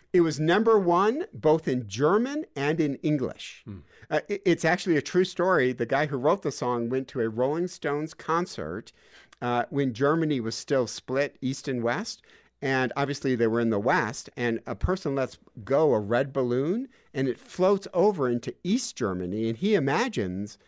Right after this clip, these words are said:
Speaker 1: "What if they pick that up on their radar and think this is an attack?" And then they actually launch all their missiles based on this one red balloon. So it's this anti-war song that,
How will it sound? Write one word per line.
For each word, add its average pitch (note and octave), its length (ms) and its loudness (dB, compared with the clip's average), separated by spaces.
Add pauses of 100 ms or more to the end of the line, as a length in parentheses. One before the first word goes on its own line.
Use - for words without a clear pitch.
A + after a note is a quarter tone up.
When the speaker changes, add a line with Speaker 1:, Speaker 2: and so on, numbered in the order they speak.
(320)
Speaker 1:
"What G#3 320 0
if F4 120 0
they F#3 140 2
pick G3+ 320 -8
that D3 140 -2
up C3+ 160 -4
on B2+ 100 -2
their G#2+ 160 0
radar G#2 840 -4 (320)
and B2 160 -4
think D3 280 -2
this C3+ 180 -4
is B2 160 -2
an A2 140 -2
attack?" - 720 -10 (800)
And B2 120 2
then C3 80 4
they C3 100 4
actually C3 380 2
launch B2+ 300 0
all B2+ 140 4
their A#2 120 2
missiles A#2 400 0
based A#2+ 220 -2
on G#2+ 120 0
this G2+ 180 -4
one A2+ 240 0
red A#2 260 -2
balloon. A#2 540 -2 (400)
So - 120 0
it's C3 100 0
this D3 200 -2 (180)
anti-war D3+ 760 2
song G2 500 -2 (260)
that, - 240 -2